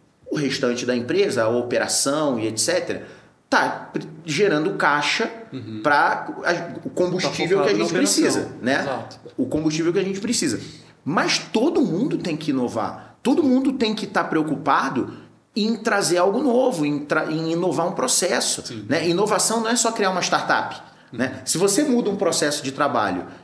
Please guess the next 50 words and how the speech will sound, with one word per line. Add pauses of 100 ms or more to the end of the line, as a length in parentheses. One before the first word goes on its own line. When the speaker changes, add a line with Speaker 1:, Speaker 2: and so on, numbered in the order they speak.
Speaker 1:
e
esse
processo
e
essa
mudança
gera
resultado,
isso
é
inovação.
Speaker 2:
Uhum.
Speaker 1:
E
todo
mundo
tem
que
tá
preocupado
com
isso. (240)
E
Speaker 2:
Sim.
Speaker 1:
um
dos
receios
que
eu
tenho
quando
você
tem
uma
área
de
inovação (500)
é
você, (440)
é, (100)
a
empresa
relaxar.
"Não,
quem
vai
inovar
Speaker 2:
Isso.
Speaker 1:
é
a
área